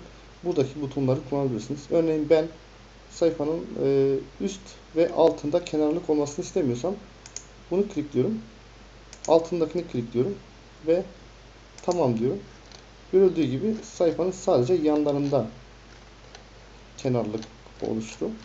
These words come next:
Tekrar geri getirmek istiyorsanız sayfa kenarlığı kısmından tekrar o kısmı seçiyorsunuz ve böylece geri geliyor. Diğer bir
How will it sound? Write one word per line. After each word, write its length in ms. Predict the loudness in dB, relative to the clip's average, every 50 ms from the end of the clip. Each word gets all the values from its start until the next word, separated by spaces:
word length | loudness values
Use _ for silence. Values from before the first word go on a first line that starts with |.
| -18 -20 -20 -20 -20 -20 -20 -20 -20 -20 -20 -20 -20 -20 -20 -20 -20 -20 -20 -8 -6
Tekrar 240 | -2 2 2 2
geri 220 | 4 4 2 2 2
getirmek 340 | 0 -2 -2 -4 -4 -4 -6
istiyorsanız 520 | -6 -4 -4 -2 -2 -2 -4 -4 -6 -8 -12 -16 -20 -20 -20 -20 -20 -20 -20 -20 -20 -20 -20 -20 -18 -18 -18 -18 -18 -20 -20 -14 -8
sayfa 280 | -6 -2 0 0 0
kenarlığı 360 | 2 2 0 0 0 -2 -6 -8
kısmından 420 | -10 -4 -2 -2 -2 -2 -2 -4 -6 -10 -16 -20 -20 -20 -20 -20 -20 -20 -20 -20 -6 -4
tekrar 300 | -4 -2 0 0 0 -2 -2 -8 -14 -20 -20 -20 -20 -18 -10 -10
o 80 | -10 -8 -10
kısmı 280 | -14 -8 -4 -2 -2 -2 -4 -8 -16 -20 -20 -20 -20 -20 -20 -20 -20 -20 -18 -6
seçiyorsunuz 640 | -4 -4 -4 -2 -4 -4 -4 -4 -6 -8 -8 -6 -4
ve 60 | -4 -4 0 0
böylece 340 | 0 2 2 0 -2 -4 -6 -8 -14 -20 -20 -20 -20 -20 -20 -20 -20 -20 -20 -20 -14 -4
geri 180 | -2 -2 0 0
geliyor. 340 | -2 -2 -2 -2 -4 -6 -8 -10 -14 -18 -20 -20 -20 -20 -20 -20 -20 -20 -20 -20 -20 -20 -20 -20 -20 -20 -20 -20 -20 -20 -14 -4
Diğer 260 | 4 6 6 6 6 4
bir 260 | 0 -2 -4 -8